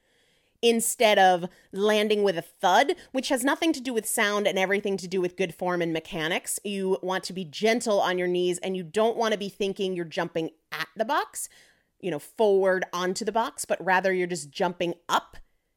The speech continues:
and landing softly. So that was one thing. And the other thing is I have a tendency doing box jumps to land really low,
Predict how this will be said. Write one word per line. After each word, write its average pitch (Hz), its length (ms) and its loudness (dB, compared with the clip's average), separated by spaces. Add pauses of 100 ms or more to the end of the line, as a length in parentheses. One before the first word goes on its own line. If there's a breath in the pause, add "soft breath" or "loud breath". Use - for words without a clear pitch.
(160)
and 190 220 -4
landing 175 460 -2
softly. 165 600 -6
So 190 140 -6
that 202 180 4
was 240 200 -2
one 196 180 -2
thing. 185 220 -2
And 185 100 -2
the - 160 -4
other 494 400 2
thing 190 180 -2
is 175 280 0 (120)
I 220 220 0
have 254 300 -2
a 214 60 -4
tendency 247 800 -4 (420 loud breath)
doing 233 360 0
box 190 380 -2
jumps 294 360 -2 (320 loud breath)
to 262 120 0
land 240 680 0
really 240 380 -2
low, 165 880 2